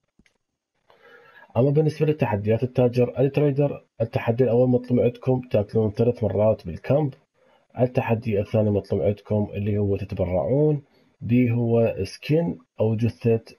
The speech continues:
ال-، البريديتور اللي هو المفترس، تحصلوه تحت مدينة،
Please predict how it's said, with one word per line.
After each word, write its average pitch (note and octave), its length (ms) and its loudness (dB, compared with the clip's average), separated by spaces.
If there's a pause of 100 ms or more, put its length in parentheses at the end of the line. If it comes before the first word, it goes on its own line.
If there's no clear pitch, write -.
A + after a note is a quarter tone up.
(220)
ال-، A#2 260 0 (340)
البريديتور B2 1000 -2 (400)
اللي A2+ 180 2
هو A2 140 2
المفترس، A2+ 680 0 (340)
تحصلوه G2+ 540 -4
تحت A2 440 -2
مدينة، F#2+ 480 -2